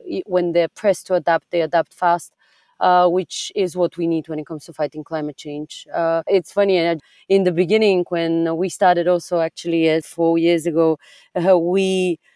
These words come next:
uh, were constantly called an N G O because we were <laughs> dealing with the topic that apparently was not supposed to be in the realm of money making, uh, and profit making. Uh,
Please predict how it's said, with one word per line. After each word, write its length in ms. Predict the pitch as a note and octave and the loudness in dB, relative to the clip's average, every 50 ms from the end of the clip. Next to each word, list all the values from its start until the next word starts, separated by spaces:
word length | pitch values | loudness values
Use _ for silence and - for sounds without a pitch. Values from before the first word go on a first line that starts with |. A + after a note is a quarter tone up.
| _ _ _ - | _ _ _ 0
uh, 160 | F3+ F3+ F3+ | 2 2 2
were 120 | F3+ F3 | 2 2
constantly 440 | - C#4 D#4+ D#4 - E4+ C4+ G#3+ D#3+ | 2 2 2 2 0 -2 -2 -2 -6
called 340 | - - F#3+ F3 G3 G#3 E3+ | -6 -4 -2 0 0 0 0
an 120 | E3+ E3 | -2 -2
N 160 | E3 E3+ F3 | -2 -4 -6
G 160 | C#3+ D#3 D#3+ D#3+ | -6 -4 -2 -2
O 160 | E3+ G3 G3+ | -2 -2 -2
because 320 | F3+ F3 - - F3 D#3 | -4 -8 -8 -8 -8 -6
we 140 | E3+ F#3 E3+ | -6 -6 -4
were 120 | E3 E3 | -4 -6
<laughs> 140 | D#3 B2+ F3+ | -6 -6 -4
dealing 240 | F#3+ G3+ A3+ G#3 G3+ | -4 -2 -2 -2 0
with 180 | F#3+ G3+ - - | 0 -2 -2 -2
the 120 | - G3+ | -4 -4
topic 400 | - - G3 F3+ - A3 G#3 E3+ | 0 0 -2 -2 -2 -4 -8 -6
that 200 | E3+ F3+ E3+ - | -6 -6 -6 -6
apparently 540 | F#3 D#3+ - - F#3+ F3+ F3 F3+ E3+ F3+ E3+ | -8 -12 -6 -4 -2 -2 -2 -4 -6 -6 -6
was 160 | E3 E3 D#3 | -6 -6 -6
not 180 | E3+ E3+ E3 - | -8 -8 -10 -10
supposed 360 | - E3 - E3+ E3+ D#3 - | -14 -14 -8 -8 -8 -8 -10
to 80 | - D#3 | -14 -12
be 120 | D3+ E3+ | -10 -8
in 100 | E3 E3 | -8 -8
the 100 | D#3 D#3 | -8 -8
realm 300 | D#3+ D#3+ D#3+ D#3+ D#3+ E3 | -8 -6 -6 -6 -6 -8
of 100 | D#3 D3 | -10 -10
money 220 | E3 D#3+ D#3 E3 D#3+ | -10 -8 -8 -8 -8
making, 420 | D#3 D#3 D#3 - - G3 G3+ F#3+ - _ _ _ _ _ _ _ - | -8 -10 -12 -12 -12 -12 -12 -12 -16 _ _ _ _ _ _ _ -4
uh, 160 | F3 F#3+ F3+ - | 0 0 2 2
and 220 | G#3 G#3 G3+ E3+ | 2 2 0 0
profit 320 | - F#3+ F#3 - - F3 - | 0 0 0 0 -2 -2 0
making. 460 | F3+ F3 E3 - - G3+ G#3 G#3+ G3 - - | 0 0 0 0 0 0 0 0 -2 -4 -2
Uh, 240 | G3 F3+ F3 F3+ F3 | 0 2 4 4 2